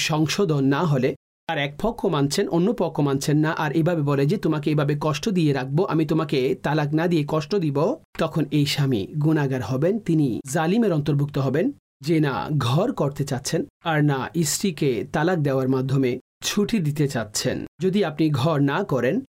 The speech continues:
তখন শরীয়ত অনুযায়ী সেখানে তালাকের ফয়সালা নিয়ে নিন, উলামায়ে কিরামদের সহযোগিতা নিন, অতঃপর তালাকের মাধ্যমে আপনার বিবাহ বন্ধন থেকে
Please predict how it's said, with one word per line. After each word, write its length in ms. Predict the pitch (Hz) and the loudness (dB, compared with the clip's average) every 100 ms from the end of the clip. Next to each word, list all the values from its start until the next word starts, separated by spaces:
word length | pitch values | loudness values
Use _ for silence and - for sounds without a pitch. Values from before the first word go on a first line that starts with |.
| _ | _
তখন 220 | 220 214 196 | -4 0 0
শরীয়ত 380 | - 175 247 240 | 2 2 2 2
অনুযায়ী 300 | 170 156 147 | 2 2 2
সেখানে 320 | 147 160 151 147 | 0 0 0 0
তালাকের 400 | 143 147 147 135 | 0 0 0 -2
ফয়সালা 480 | - 156 156 135 87 - | 0 -2 0 -2 -2 0
নিয়ে 240 | 160 156 | 2 4
নিন, 180 | 139 208 - | 2 0 0
উলামায়ে 340 | 165 147 143 | 0 2 2
কিরামদের 460 | 143 151 160 165 139 | 0 0 0 2 0
সহযোগিতা 520 | 143 151 170 160 131 127 | 0 0 2 0 0 2
নিন, 180 | 135 254 - | 2 0 -2
অতঃপর 360 | 175 175 190 170 | -4 -2 0 0
তালাকের 360 | 160 160 - 185 | 0 -2 0 0
মাধ্যমে 360 | 165 143 156 151 | 2 2 2 0
আপনার 280 | 160 151 151 | 0 0 2
বিবাহ 280 | 147 160 147 143 | 2 2 2 2
বন্ধন 360 | 147 151 196 | 2 4 2
থেকে 320 | 180 147 143 | 2 0 0